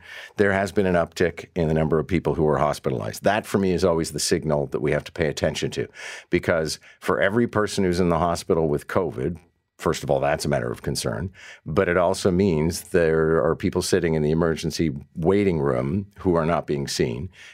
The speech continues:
and that there are people who possibly might not be getting the treatment that they need because the hospital and medical workers are preoccupied with covid.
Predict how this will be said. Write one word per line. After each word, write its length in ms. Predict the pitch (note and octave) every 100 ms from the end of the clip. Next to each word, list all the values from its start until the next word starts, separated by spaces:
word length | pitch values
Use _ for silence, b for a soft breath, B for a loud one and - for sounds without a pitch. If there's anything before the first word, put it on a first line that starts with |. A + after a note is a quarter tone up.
| B
and 320 | F#2 F#2+ F#2+ F2+
that 100 | E2+
there 240 | F2+ F2
are 160 | E2 D#2
people 340 | - F#2 E2+
who 140 | D#2+
possibly 960 | D2+ - B2 C3 D3 G2+ C#2+ A#1+ B1 F2+ _
might 240 | F2 F2+
not 180 | D#2 D#2+
be 60 | E2+
getting 260 | D#2+ D2 C#2
the 80 |
treatment 500 | C2+ - E2 D#2+ C#2+
that 140 | - D2+
they 100 | D#2
need 340 | D2 B1+ D#2+
because 360 | E2+ - E2+ D#2+
the 160 | D#2
hospital 580 | C2+ D#2 - F#2 E2+ F2
and 140 | C#2+ C#2+
medical 340 | D#2+ D#2+ D#2
workers 420 | D#2 D#2 F#2 E2
are 140 | D2+ D#2
preoccupied 720 | - D#2+ D2 - C#2 D2+ C2+
with 140 | C#2
covid. 340 | - C#2+ -